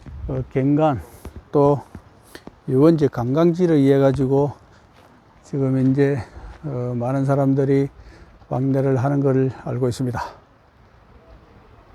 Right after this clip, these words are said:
아... 뒤에는,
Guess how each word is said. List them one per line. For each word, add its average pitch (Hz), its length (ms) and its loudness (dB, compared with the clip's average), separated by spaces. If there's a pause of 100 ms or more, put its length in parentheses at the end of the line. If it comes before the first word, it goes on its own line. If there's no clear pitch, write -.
(640)
아... 101 800 -6 (3500)
뒤에는, 156 640 4